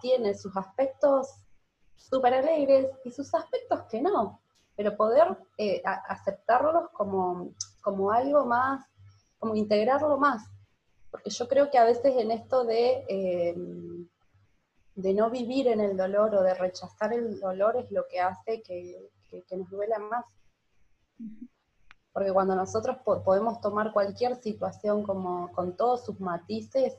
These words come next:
Speaker 1: es cuando deja de ser tan doloroso.
Speaker 2: Sí, sí, sí. Totalmente. Em, bueno, contanos cómo,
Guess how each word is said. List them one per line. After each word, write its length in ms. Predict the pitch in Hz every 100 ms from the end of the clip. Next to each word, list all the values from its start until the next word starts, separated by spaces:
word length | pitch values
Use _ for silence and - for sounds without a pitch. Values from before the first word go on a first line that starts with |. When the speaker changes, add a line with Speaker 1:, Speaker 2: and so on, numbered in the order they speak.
| -
Speaker 1:
es 160 | - 190 _
cuando 640 | 190 190 180 349 359 359 _ _ _ -
deja 240 | 196 202
de 80 | 185
ser 180 | 185 180
tan 160 | 175
doloroso. 560 | 175 170 165 170 - _ _ _ _ _ _ _ _ _ _ _ _ _ _ _ _ _
Speaker 2:
Sí, 240 | - 220
sí, 240 | 214 - 208
sí. 320 | - 220 214 - _ _ - - _ _ _ - -
Totalmente. 680 | 196 208 208 190 180 180 - - - - _
Em, 1400 | 233 233 226 214 214 208 196 196 196 190 190 185 185 180 180 _ _ _ _ _ _ _ _ _ _ _ _ _ _ _ _ _ - - _
bueno, 500 | 214 240 214 185 180 -
contanos 540 | 233 233 311 370 349 - -
cómo, 520 | 302 320 349 349 370